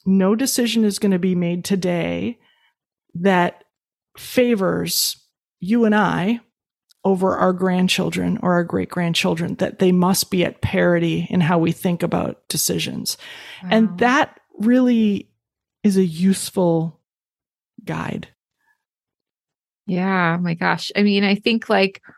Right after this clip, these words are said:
Speaker 2: I, I don't, I mean, I don't know that I've ever made decisions in that way. You know, it's like, even if I'm making decisions for my children and I'm making decisions for them, often on their behalf,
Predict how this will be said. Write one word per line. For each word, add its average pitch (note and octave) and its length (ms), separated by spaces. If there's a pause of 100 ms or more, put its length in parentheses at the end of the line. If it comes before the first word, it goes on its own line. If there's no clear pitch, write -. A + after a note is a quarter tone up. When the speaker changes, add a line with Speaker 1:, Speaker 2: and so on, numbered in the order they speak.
(1300)
Speaker 2:
I, - 120 (100)
I G3 180
don't, B3 320 (180)
I G#3+ 120
mean, A3+ 160
I G#3 160
don't B3 200
know G#3 200
that G3+ 140
I've F#3 180
ever F#3 560 (300)
made F#3 360
decisions F3+ 540
in E3+ 160
that D#3 180
way. F3+ 120
You F3+ 140
know, F#3+ 120
it's F#3+ 160
like, F#3+ 160
even G#3 240
if G#3 120
I'm G3 140
making F3+ 300
decisions F3+ 460
for E3+ 120
my E3 160
children C4 420
and F3+ 200
I'm F#3+ 160
making G3+ 300
decisions F3+ 560 (440)
for G3+ 160
them, F#3 720
often F#3 320
on F3+ 100
their E3+ 140
behalf, G#3 540